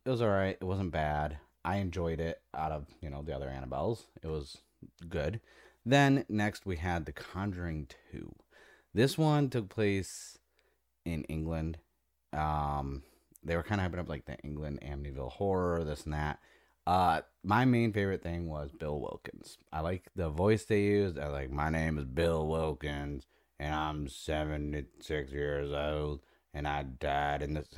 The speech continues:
And I'm like, "Yes." And they kinda upped the production value. And this was, you know, James Wan returned to direct it, 'cause he didn't direct Annabelle. So James Wan directing it, really good visually, production, everything was on point.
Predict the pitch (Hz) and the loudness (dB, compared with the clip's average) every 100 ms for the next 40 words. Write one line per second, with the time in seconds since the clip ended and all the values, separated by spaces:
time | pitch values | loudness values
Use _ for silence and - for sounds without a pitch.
0 | - 98 95 90 - 98 78 - - _ | -4 0 2 0 -2 -2 -2 -8 -16 _
1 | _ _ _ _ - 104 101 - - 71 | _ _ _ _ -2 0 0 -2 -8 -6
2 | 92 92 101 104 - 80 - 76 76 - | -2 -2 0 0 0 -4 -6 -6 -6 -6
3 | 76 71 67 71 101 _ _ _ _ _ | -6 -4 -4 -4 -6 _ _ _ _ _
4 | _ _ _ - 101 98 95 92 90 90 | _ _ _ -4 2 2 4 2 2 0
5 | - _ _ _ _ _ - 92 87 - | -2 _ _ _ _ _ -4 -2 -2 -6
6 | - 95 92 87 85 85 87 85 107 113 | -2 0 2 2 0 -2 0 2 4 4
7 | 104 101 98 98 90 85 78 85 80 82 | 4 4 2 0 -2 -2 0 0 0 0
8 | 69 65 - 82 - 85 78 95 104 104 | 0 -2 -2 -2 -2 -6 -2 0 0 0
9 | 104 71 64 65 85 95 _ _ - - | -2 -4 -4 -6 -8 -10 _ _ -20 -20
10 | _ _ _ - - 95 87 80 80 - | _ _ _ -10 -2 2 2 2 0 -6
11 | _ 87 85 80 82 82 80 78 - 80 | _ -2 -2 0 0 0 0 -2 -2 -4
12 | 78 - 95 98 85 87 85 73 80 104 | -2 -2 -2 -2 0 0 0 0 4 4
13 | 101 101 95 - 87 90 - 82 - 82 | 4 2 0 -4 -2 -2 -2 -6 -4 -4
14 | 82 82 76 73 67 101 95 90 | -2 -2 -2 -2 -2 0 0 -2